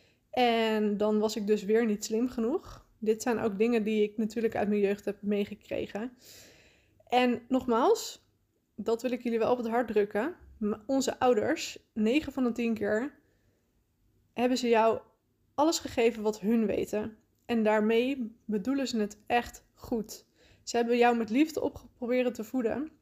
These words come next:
maar ook vanuit bescherming en bepaalde angsten die hun hadden.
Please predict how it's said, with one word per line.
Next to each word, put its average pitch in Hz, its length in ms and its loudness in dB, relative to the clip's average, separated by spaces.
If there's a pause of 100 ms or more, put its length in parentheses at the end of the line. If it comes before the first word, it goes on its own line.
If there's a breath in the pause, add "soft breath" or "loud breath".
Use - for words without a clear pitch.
(600)
maar 226 240 -2
ook 254 180 2
vanuit 220 340 -2
bescherming 214 600 0
en 220 100 0
bepaalde 214 400 0
angsten 247 360 -2
die 202 140 2
hun 220 220 2
hadden. 190 360 -4